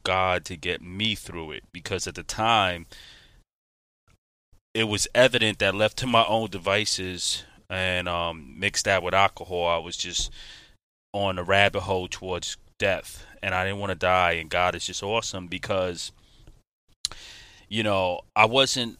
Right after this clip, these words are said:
you know, sometimes people may think, "Oh, Pop is super religious," or "Pop is super this and super spiritual," and all of that.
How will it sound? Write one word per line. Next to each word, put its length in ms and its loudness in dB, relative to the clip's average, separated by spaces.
you 100 0
know, 180 0
sometimes 540 -2
people 300 -10
may 160 -2
think, 520 -6
"Oh, 120 0
Pop 340 2
is 80 -6
super 240 -8
religious," 460 -8
or 60 -16
"Pop 300 -4
is 60 -10
super 280 -10
this 200 -4
and 80 -10
super 240 -10
spiritual," 480 -8
and 80 -10
all 160 -4
of 60 -8
that. 240 -4